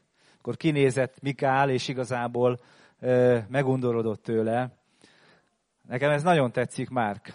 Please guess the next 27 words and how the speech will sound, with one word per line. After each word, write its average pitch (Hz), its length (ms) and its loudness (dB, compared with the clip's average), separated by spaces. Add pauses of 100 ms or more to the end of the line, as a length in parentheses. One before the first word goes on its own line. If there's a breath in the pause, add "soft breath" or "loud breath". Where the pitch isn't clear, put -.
Hallod? 120 360 -2 (800 soft breath)
Nagyon 123 280 -2
tetszik, 107 420 -10
úgyhogy 117 300 -12
folytasd 135 500 2
ezt, - 160 -4
majd 127 140 -6
lehet, 131 260 2
hogy 120 120 -4
egyszer 117 280 -4
kijövök 113 360 -2
melléd 110 360 -4
ugrálni. 127 540 -2 (440 loud breath)
Nagyon 156 240 2
szeretem, 143 580 2
tudjátok, 135 560 -2
én 151 100 4
nagyon, 160 280 6
nagyon, 139 400 2 (280)
ez 165 200 0
a 139 40 -6
fajta 143 360 0
vagyok, 139 280 0
én, 131 200 -4
én 143 160 -4
nagyon-nagyon 135 500 2
szeretnék 117 680 -6